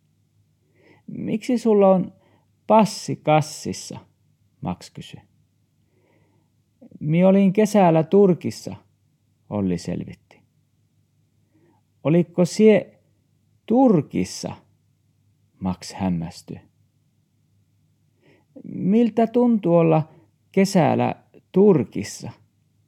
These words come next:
"Turkissa on villin kuuma, ainakin kesällä."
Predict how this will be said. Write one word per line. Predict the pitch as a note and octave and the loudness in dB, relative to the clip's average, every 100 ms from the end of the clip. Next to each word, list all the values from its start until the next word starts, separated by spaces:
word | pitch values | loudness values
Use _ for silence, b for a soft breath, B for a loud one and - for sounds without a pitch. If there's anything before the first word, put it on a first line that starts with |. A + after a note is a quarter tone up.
| _ _ _ _ _ _ _ b b b b b - - | _ _ _ _ _ _ _ b b b b b -12 -2
"Turkissa | F3+ A3 G3 F3 D#3+ | 0 0 -2 0 0
on | D#3 - - - D3+ | 0 -2 -10 -8 0
villin | A#3 A#3 E3 C3+ C3+ | 2 2 2 0 -2
kuuma, | F3+ F#3+ D3 G#2 C#2 G2+ _ _ _ _ - | 2 4 2 0 -8 -14 _ _ _ _ -8
ainakin | C3+ E3 D#3 D#3 | -2 0 0 -2
kesällä." | C3+ D#3+ D3+ G#2 - | -2 -2 -2 -6 -10